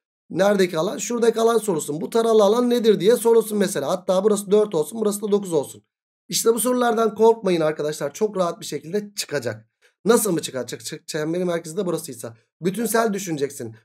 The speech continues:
Bütünsel yani beyaz alan burada çok önemli arkadaşlar. Bütün parça ilişkisi çok önemli. Sen böyle bir şey gördüğün zaman bütünden yani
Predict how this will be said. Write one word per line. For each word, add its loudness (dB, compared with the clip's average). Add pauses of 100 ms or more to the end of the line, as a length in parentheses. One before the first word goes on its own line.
Bütünsel 0
yani 2
beyaz 2
alan 0
burada 0
çok -2
önemli 0
arkadaşlar. -8 (400)
Bütün -4
parça 2
ilişkisi -6
çok -6
önemli. -6 (200)
Sen 2
böyle 6
bir -4
şey -2
gördüğün 4
zaman 0
bütünden 2
yani 2